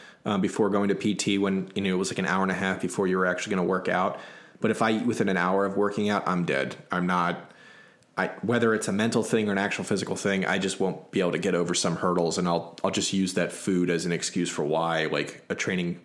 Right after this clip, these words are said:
period didn't go as well as it should have. When I finish a workout, though, I'm usually pretty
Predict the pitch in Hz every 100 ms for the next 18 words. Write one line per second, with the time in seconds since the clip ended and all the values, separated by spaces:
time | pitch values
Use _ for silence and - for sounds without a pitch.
0 | - - 92 82 87 82 69 87 82 80
1 | 87 82 85 - - 85 80 - - 110
2 | 95 143 156 147 104 104 98 98 104 92
3 | 92 98 98 98 95 - 95 92 87